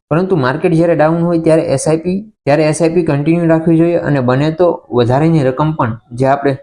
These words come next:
સ્ટેપ અપ એસ આઈ પી કહીએ છીએ એ દસથી, પાંચથી દસ ટકા એમાં વધુ ઉમેરો કરવો જોઈએ. જેથી ડાઉન માર્કેટ છે ત્યારે આપણને જે યુનિટ મળે છે એ સસ્તા મળે છે,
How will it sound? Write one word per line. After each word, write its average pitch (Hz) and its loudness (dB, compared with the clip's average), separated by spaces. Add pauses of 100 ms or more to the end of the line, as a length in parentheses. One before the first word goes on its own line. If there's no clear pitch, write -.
(400)
સ્ટેપ 160 -2
અપ 156 -2
એસ 143 -2
આઈ 139 -2
પી 135 0
કહીએ 123 0
છીએ 113 -4
એ 117 -2
દસથી, 131 -2 (580)
પાંચથી 156 -2
દસ 147 0 (100)
ટકા 160 0
એમાં 151 -4
વધુ 127 2
ઉમેરો 139 0
કરવો 107 0
જોઈએ. 104 -6 (240)
જેથી 120 0 (500)
ડાઉન 143 2
માર્કેટ 160 -2
છે 170 -4
ત્યારે 131 -4
આપણને 139 -2
જે 127 0
યુનિટ 139 0
મળે 139 0
છે 143 -4
એ - 0
સસ્તા 123 -2
મળે 147 -2
છે, 160 -8